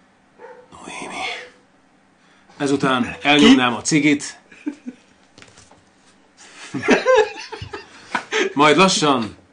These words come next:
<laughs> kisétálnék a képből.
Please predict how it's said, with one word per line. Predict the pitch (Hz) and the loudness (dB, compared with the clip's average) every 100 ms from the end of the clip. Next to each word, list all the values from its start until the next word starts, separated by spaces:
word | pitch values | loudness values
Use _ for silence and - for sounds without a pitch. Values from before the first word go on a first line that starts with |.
| - | -12
<laughs> | 98 127 170 131 - - - - _ _ | -4 4 4 2 -8 -16 -20 -20 _ _
kisétálnék | - 170 - 98 85 85 85 | -4 -4 -2 -8 -12 -14 -14
a | 87 | -16
képből. | - 73 60 58 65 62 | -16 -16 -18 -18 -18 -18